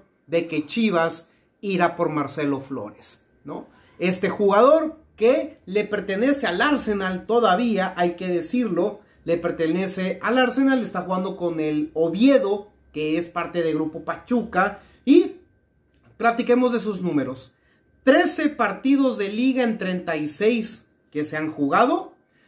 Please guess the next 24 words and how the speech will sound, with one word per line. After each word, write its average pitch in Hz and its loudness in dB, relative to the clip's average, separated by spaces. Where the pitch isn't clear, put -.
dos 220 4
partidos 190 -4
de 147 -2
Copa 170 -4
del 135 -4
Rey 143 -2
jugó, 214 0
en 175 0
los 180 -2
cuales 254 0
ha, 196 0
e, 190 -14
e 190 -6
hizo 220 0
o 180 2
ha 240 6
hecho 202 -4
quinientos 214 -2
sesenta 180 -6
y 170 -2
nueve 208 2
minutos 190 -2
en 269 6
liga 269 2